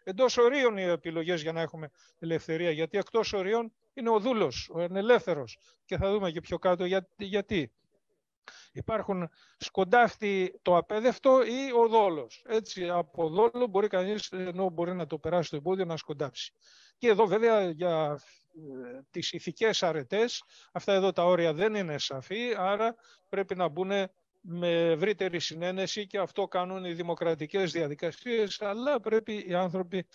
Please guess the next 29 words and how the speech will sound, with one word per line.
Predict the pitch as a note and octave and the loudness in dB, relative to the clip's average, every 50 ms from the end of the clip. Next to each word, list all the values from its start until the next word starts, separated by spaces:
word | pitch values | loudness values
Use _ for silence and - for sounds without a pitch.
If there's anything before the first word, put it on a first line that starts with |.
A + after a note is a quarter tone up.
| - _ _ - | -20 _ _ -12
για | D#3+ E3+ | -10 -8
να | E3 | -8
συμμετέχουν | - - D#3+ D#3 D3 - G3+ F3+ F#3 F#3+ | -8 -8 -10 -8 -4 -2 -2 -2 -2 -6
στις | D3+ E3+ E3 D#3 | -8 -8 -10 -10
δημοκρατικές | E3 E3+ D#3+ C#3+ E3 D#3+ D3+ E3 - F#3 E3+ D#3+ | -8 -8 -8 -4 -4 -6 -6 -6 -6 -6 -4 -2
διαδικασίες | E3+ E3 D3 D3 - D#3+ C#3 - F3+ E3+ - - _ - - - - _ | -2 -4 -4 -4 -6 -8 -6 -4 -6 -6 -6 -8 _ -20 -20 -20 -14 _
πρέπει | - F3 F3+ E3+ - F3 F3 E3 D#3 | 0 0 0 2 2 -2 -2 -2 -2
να | E3 E3+ | -2 -4
έχουν | E3 - E3+ D#3+ | -4 -4 -4 -4
παιδεία, | - E3 D3 E3 D#3 D3+ D#3 | -2 -2 0 2 2 2 2
όπως | D3+ C#3+ - D3 C3+ - | 0 -2 -4 -8 -8 -8
την | - C#3+ | -8 -10
εξηγήσαμε, | C#3+ C3+ - - C#3 C#3 E3 D3+ - D#3+ D3 D3 C#3+ | -10 -10 -10 -10 -10 -8 -6 -6 -4 -4 -4 -6 -6
εσωτερική | C3+ - D#3 C3+ - C#3+ C#3 C3+ - F#3+ F3 - _ _ _ _ _ | -8 -8 -10 -10 -10 -10 -10 -10 -8 -8 -10 -10 _ _ _ _ _
και | _ - | _ -10
εξωτερική | D#3 - - D3+ C#3 - D3+ C#3+ C#3 - D#3+ | -10 -8 -8 -8 -6 -4 -6 -6 -6 -6 -6
ισορροπία. | C#3+ - - D3 C#3 C3+ - - C3+ B2+ A2 F#2+ _ _ _ _ _ _ _ _ _ _ _ _ _ _ _ _ _ _ _ _ _ _ _ _ _ _ _ _ _ _ _ _ _ _ _ _ | -6 -4 -4 -4 -6 -6 -8 -10 -10 -10 -12 -14 _ _ _ _ _ _ _ _ _ _ _ _ _ _ _ _ _ _ _ _ _ _ _ _ _ _ _ _ _ _ _ _ _ _ _ _
Τώρα, | - A#3 A3 G#3 G3 F#3+ | 4 6 8 8 8 8
η | F#3 F3+ F3 | 6 4 2
παιδεία, | F3 G3 F#3 F3 B3+ C4+ C4 C4 C4 B3 A3 G#3+ | 2 0 0 0 2 4 6 6 6 4 2 -2
συνεπώς, | F#3 - - - - A#3 G#3 G3+ F#3 - G#3 G#3 G3+ - - - | -6 -8 -10 -8 -8 -6 -4 -4 -4 -2 0 0 0 -2 -4 -6
πρέπει | A#3 A#3+ B3+ A#3 - A#3+ | -4 -4 -4 -4 -4 -4
να | A#3 A#3 A3 G#3+ | -2 -2 -2 0
κάνει | A3 A#3+ A#3+ A#3+ A#3+ A#3+ A#3+ G#3+ | 0 0 0 2 2 0 0 0
σαφή | - - - G#3 F#3 - - - D4 C#4+ C4+ | -2 -2 -2 -4 -4 -4 -4 0 0 0 0
διάκριση | A3+ G#3+ A3 A3 A3 G3+ - G#3 F#3+ E3 - G3+ F3+ | 2 2 4 6 6 4 4 0 -4 -4 -4 -4 -4
σωστού | - - F3+ D#3 - - F#3+ F3 | -4 -2 -4 -2 -2 -4 -6 -2
και | - F3+ | 0 0
λάθους. | D#3+ D#3 D3+ C#3 - - _ - - - - | 2 2 2 0 -2 -6 _ -20 -20 -20 -20